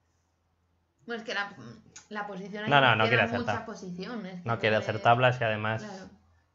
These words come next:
Speaker 2: no es el momento de,
Speaker 1: No.
Speaker 2: de, ni la posición ni el momento de hacer tablas.
Speaker 1: Sí.
Speaker 2: Preguntan si Anand está apretando. En mi opinión, no.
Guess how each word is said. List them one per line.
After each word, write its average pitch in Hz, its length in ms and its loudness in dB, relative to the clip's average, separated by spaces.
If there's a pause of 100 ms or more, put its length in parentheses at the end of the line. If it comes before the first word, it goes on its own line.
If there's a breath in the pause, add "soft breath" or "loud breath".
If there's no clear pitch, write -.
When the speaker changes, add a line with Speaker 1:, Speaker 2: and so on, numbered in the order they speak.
(100)
Speaker 2:
no 117 140 -2
es 107 100 -2
el 113 80 0
momento 107 500 -2
de, 101 300 -4
Speaker 1:
No. 107 440 -6
Speaker 2:
de, 104 340 -10 (720)
ni 113 120 -4
la 110 140 4
posición 117 500 -2
ni 135 140 -2
el 117 120 0
momento 123 440 -2
de 120 60 0
hacer 110 260 -6
tablas. 101 300 -4
Speaker 1:
Sí. 247 240 -12
Speaker 2:
Preguntan 160 500 0
si 151 300 -2
Anand 143 440 -2
está 139 560 -2 (1120)
apretando. 135 680 -2
En 139 100 -4
mi 131 80 -4
opinión, 131 440 -4
no. 165 380 -2